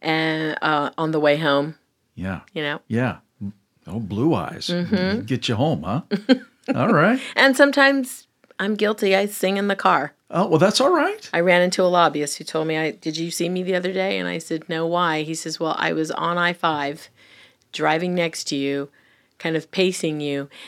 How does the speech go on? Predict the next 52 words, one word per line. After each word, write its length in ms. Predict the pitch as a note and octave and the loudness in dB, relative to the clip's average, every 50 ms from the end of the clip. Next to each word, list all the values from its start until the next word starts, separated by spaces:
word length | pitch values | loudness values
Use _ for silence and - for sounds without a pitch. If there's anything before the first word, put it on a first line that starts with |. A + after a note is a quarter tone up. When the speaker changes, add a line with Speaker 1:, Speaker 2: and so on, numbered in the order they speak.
| - _ _ | -20 _ _
Speaker 1:
trying 220 | - - D3+ D#3 E3 | -2 0 0 2 0
to 60 | E3+ | 0
get 240 | E3 F3+ E3+ - - | -2 -2 -2 -2 -2
your 80 | E3+ D#3+ | -4 -4
attention, 560 | D#3 - E3+ E3+ E3 D#3+ - D3+ D3 D3 C#3+ - | -2 -2 -4 -2 -2 -4 -6 -6 -6 -8 -8 -10
but 180 | D3 - - | -10 -4 -2
you 80 | F3 D#3+ | 0 2
were 140 | G#3 A#3 C4+ | 4 4 6
too 160 | - - D#4+ D4+ - | 8 6 6 8 8
Speaker 2:
You 160 | B3 C4 F#4 | 8 8 8
were 60 | - | 8
too 80 | - D#4+ | 10 8
Speaker 1:
busy 100 | G#4+ C#5 | 8 8
Speaker 2:
busy 220 | B2+ A#2 - - | 8 4 4 6
Speaker 1:
singing." 100 | B2+ - - - F3+ F3+ F3 - - G#2+ | 8 10 10 10 8 8 8 6 6 6
Speaker 2:
singing. 180 | G#2 G2+ G#2+ - - - - - - - | 4 2 0 -6 -10 -18 -18 -18 0 6
You 80 | F3+ F#3+ | 8 8
know, 100 | G#3+ G#3+ | 8 10
there 140 | F#3+ G3 | 10 10
are 60 | F3 E3 | 8 8
two 200 | - - A#3 C4 | 8 4 4 4
places 460 | - - A3 G3 F3 - D3+ C3+ A2 | 4 4 4 6 6 6 2 2 4
you're 140 | D#3+ D#3 C#3+ | 4 6 6
allowed 280 | C3+ C3 C3 C3+ C3+ B2 | 6 4 4 4 4 4
to 60 | B2 | 4
sing, 320 | - - - B2+ A2 A2 G#2 | 4 4 4 4 4 4 4
regardless 540 | A2 A2+ A#2 G#2+ D3 D3+ D#3 D3+ D3+ D3 - | 2 2 4 6 6 8 8 6 6 6 4
of 100 | C#3+ A2+ | 2 4
how 220 | B2 C3+ B2+ A#2+ A#2 | 4 4 4 4 6
well. 360 | A2 A2 G2+ F#2 B1+ A#1 - - - - - - _ | 6 6 4 4 0 -2 -8 -12 -20 -20 -20 -6 _
The 100 | A2 G2+ | -4 -4
car 520 | - - D#3+ E3 F3 F3 F3 F3 F3 E3+ - | -2 2 4 6 8 8 8 6 6 4 2
and 140 | C3+ C#3 | 2 2
the 60 | C#3+ B2 | 4 4
bathroom. 540 | G#2 A#2 G2+ F#2 E2+ - - E2 D2+ D2 | 2 2 2 2 0 -2 -4 -6 -6 0
Speaker 1:
Thank 320 | - F#4+ G#4+ A#4 C5 - - | 4 4 4 4 4 2 0
you. 260 | E4+ D4 B3+ G3+ F3 | 2 2 4 4 4
Speaker 2:
You 40 | D#3 A#2 | 2 2
know, 40 | |
the 100 | A#2 C3+ C#3 | 2 2 2
shower. 260 | - - F#3 F#3+ D#3+ | 4 4 6 6 6
Speaker 1:
And 180 | A3+ B3 - - | 4 4 4 6
I 120 | C#4+ E4+ | 6 6
Speaker 2:
You 60 | F#4 | 6
Speaker 1:
was, 280 | F4+ F#4+ F#4+ F#4+ - - _ _ _ - - | 6 4 4 4 0 -10 _ _ _ -2 2
I 240 | G3+ G#3 A3+ C#4 D#4 | 2 4 4 4 4
was 220 | D4+ D#4+ E4+ D#4 - | 4 4 2 2 0
singing. 460 | - - C4+ D#4 G4+ G4+ D4+ A3+ G#3 | -2 0 0 2 2 2 2 2 2
I 140 | G3+ G#3+ A3 | 2 2 2
didn't 260 | A3+ B3+ B3+ B3+ A#3 | 2 0 0 0 0
think 180 | C4+ B3+ A3+ | -2 -2 0
anybody, 500 | - A#2+ B2 B2 - - - A#2+ A#2 A#2 | 0 0 0 0 0 0 0 0 -2 -4